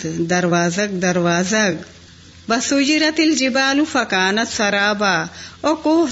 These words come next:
تاچینک بند، گڑا چو بند ریکا تریپوکیں، یعنی شیطان آپے پیما یعنی ہنچو کے چے تریپوکیں ریکے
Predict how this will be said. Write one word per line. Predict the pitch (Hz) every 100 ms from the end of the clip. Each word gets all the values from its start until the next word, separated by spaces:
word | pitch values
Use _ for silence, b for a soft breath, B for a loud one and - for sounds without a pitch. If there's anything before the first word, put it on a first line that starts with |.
| -
تاچینک | 214 208 208 226 247 269 247
بند، | 240 233 190 185 196
گڑا | 208 208
چو | 208 202
بند | 180 202 233 -
ریکا | 202 220 226 233
تریپوکیں، | 226 196 202 202 208 233 196 170 B B B
یعنی | 254 294 370
شیطان | 339 247 226 226 262 285 285
آپے | 214 208 208 240
پیما | 240 240 240 254
یعنی | 247 220 214 214
ہنچو | 202 202 - 262
کے | 262 277 339 339 B B B
چے | 233
تریپوکیں | 226 220 214 226 226 269 269
ریکے | 240 220 220 240 262 294